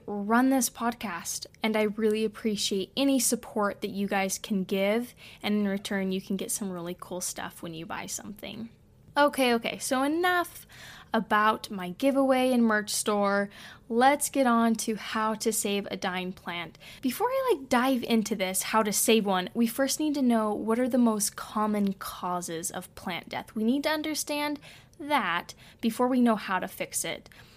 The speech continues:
So number one, and number one on my list and number one as it happens the most is overwatering. The signs of overwatering, they vary, but in general, this is what's going to happen. Your leaves will start to turn yellow.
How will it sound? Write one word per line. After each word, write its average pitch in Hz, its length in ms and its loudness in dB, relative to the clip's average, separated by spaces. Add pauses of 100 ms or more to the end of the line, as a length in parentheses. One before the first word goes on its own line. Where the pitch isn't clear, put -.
(120)
So - 160 2
number 262 320 4
one, 196 500 2 (240)
and 214 520 2 (280)
number 240 340 8
one 196 540 2 (180)
on 202 140 2
my 180 160 -2
list 214 360 0
and 190 200 0
number 196 340 2
one 180 380 -2
as 175 200 -4
it 160 140 -6
happens 233 680 2
the 220 120 2
most 190 540 2
is 208 160 -2 (120)
overwatering. 185 1160 -2 (400)
The 233 100 4
signs 294 420 2
of 294 100 2
overwatering, 196 1040 0
they 240 200 4
vary, 196 580 0
but 208 440 2
in 214 200 2
general, 214 400 0
this 214 220 0
is 202 140 -2
what's 190 200 -4
going 185 280 -6
to 185 60 -6
happen. 190 380 -4
Your 196 140 0
leaves 202 340 -4
will 214 80 -6
start 190 320 -8
to 208 120 -10
turn 196 300 -4
yellow. 180 480 -6